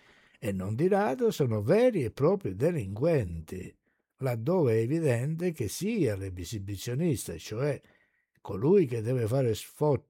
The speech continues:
sfoggio di forza e di coraggio per sentirsi un vero uomo, sia il delinquente, ovvero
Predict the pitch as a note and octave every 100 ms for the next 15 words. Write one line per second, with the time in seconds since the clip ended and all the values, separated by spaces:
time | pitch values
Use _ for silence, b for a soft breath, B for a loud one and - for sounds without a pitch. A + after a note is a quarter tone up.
0 | - - - - F3 A#2 F2+ F#2 F#2+ F2+
1 | B2+ F3 F3 F#2 - F#2+ G2+ - G#2+ A2+
2 | G#2+ A2+ D#3+ G3+ A2 F#2+ G#2 G2+ C3 A2
3 | B2+ G#3+ - A#2+ A2+ A#2 D#3 B2+ A#2 B2+
4 | A#2 F#2+ F#2 G3 A#2+ B2+ _ _ _ _
5 | _ - G#3+ G#3+ A2+ G#2+ A#2 A#2 A#2 C#3+
6 | C3 F#2+ F2 F2+ A#2+ A#2 G#2 F#2+ D3 F3+
7 | A2+ G#2